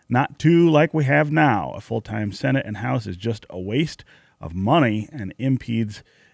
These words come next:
getting things done." Brian on Facebook says, "Are there special interest or lobbying groups in favor of term limits? I understand that the notion sounds good, so it is reportedly, reportedly favorable to voters, but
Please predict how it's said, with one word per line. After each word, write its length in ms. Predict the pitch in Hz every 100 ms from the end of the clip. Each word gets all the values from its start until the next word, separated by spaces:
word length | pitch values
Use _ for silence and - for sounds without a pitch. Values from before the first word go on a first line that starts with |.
| - 95
getting 320 | 113 120 110
things 320 | 101 107 104 92
done." 380 | 123 127 98
Brian 400 | 82 120 180 233
on 120 | 123 113
Facebook 420 | 104 98 113 -
says, 280 | 101 123 123
"Are 180 | 113
there 140 | 127 117
special 420 | - 127 - 120
interest 440 | 131 139 127 110 -
or 140 | 110
lobbying 420 | 107 147 180 170
groups 380 | 123 113 131 - - _ _
in 140 | - 113
favor 480 | - 190 285 294 -
of 240 | 113 95
term 320 | - 101 90
limits? 300 | 87 60 -
I 80 | 104
understand 520 | 104 - 113 107 104 - _ -
that 100 | 101
the 80 | 107
notion 400 | 110 - 104 104 -
sounds 500 | - 170 196 202 131
good, 440 | 101 87 98 127
so 280 | - - 104
it 60 | 101
is 100 | 95
reportedly, 680 | 98 - 117 110 98 98 82 _ _ -
reportedly 460 | - 165 156 107
favorable 640 | 101 107 104 110 98 95 90
to 200 | - 98
voters, 460 | 98 131 113 101 -
but 240 | 110 104